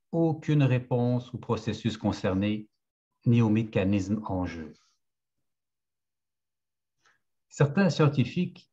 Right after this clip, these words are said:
et autres chercheurs préféreront bien sûr utiliser le mot évolution plutôt que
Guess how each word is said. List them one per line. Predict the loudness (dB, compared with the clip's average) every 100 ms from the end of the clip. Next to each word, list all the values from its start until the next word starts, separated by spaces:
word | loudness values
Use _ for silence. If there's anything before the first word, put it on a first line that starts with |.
| -6
et | -2
autres | -2 -4
chercheurs | -4 -4 -2 0 0 0 -2 -10 _ 0
préféreront | 2 4 4 4 4
bien | 4 4 2
sûr | 0 -2 -2
utiliser | -4 -4 -4 -2
le | 2
mot | 2 2
évolution | 0 -2 -4 -2 -2
plutôt | -2 -4 -4
que | -4